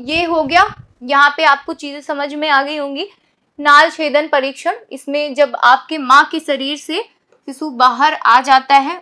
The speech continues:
उसके पश्चात जो है क्या किया जाएगा, उसके पश्चात आपके शिशु के जो नाल है उसको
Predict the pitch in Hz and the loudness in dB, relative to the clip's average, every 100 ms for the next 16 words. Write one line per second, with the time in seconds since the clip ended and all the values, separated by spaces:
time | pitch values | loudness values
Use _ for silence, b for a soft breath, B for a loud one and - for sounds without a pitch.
0 | - 254 - 294 262 277 - 262 349 - | -16 -18 -10 -8 -6 -8 2 4 4 -2
1 | _ _ _ _ 262 262 262 262 - 262 | _ _ _ _ -4 -2 -4 -2 -4 -2
2 | 277 269 269 262 262 320 262 - 320 311 | -2 -2 0 -2 -4 -6 -8 -10 -12 -6
3 | 269 - - 247 311 - 240 240 _ 269 | -6 -6 2 2 2 -2 -4 -4 _ -16
4 | - 277 - 339 359 _ _ _ _ - | -14 -16 -10 -8 -8 _ _ _ _ 0
5 | 277 262 285 285 240 240 247 277 359 285 | 0 0 -4 -6 -6 -4 2 4 2 -2
6 | 330 - 240 _ 311 | -6 -6 -16 _ -6